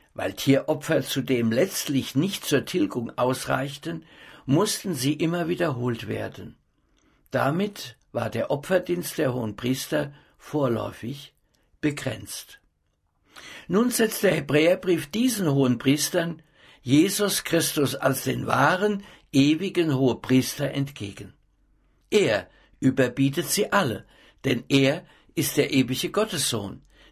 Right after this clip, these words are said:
der ohne Übertretungen des göttlichen Willens gehorsam war. Der Vater hat ihn nach seinem Kreuzestod auferweckt. Er ist sodann alle kosmischen Bereiche durchschreitend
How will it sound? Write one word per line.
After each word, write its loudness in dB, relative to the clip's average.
der -2
ohne 4
Übertretungen 0
des -4
göttlichen -2
Willens -2
gehorsam -4
war. -14
Der -10
Vater -4
hat -4
ihn 2
nach 0
seinem 2
Kreuzestod -2
auferweckt. -6
Er -2
ist -4
sodann 0
alle 2
kosmischen -2
Bereiche 0
durchschreitend 0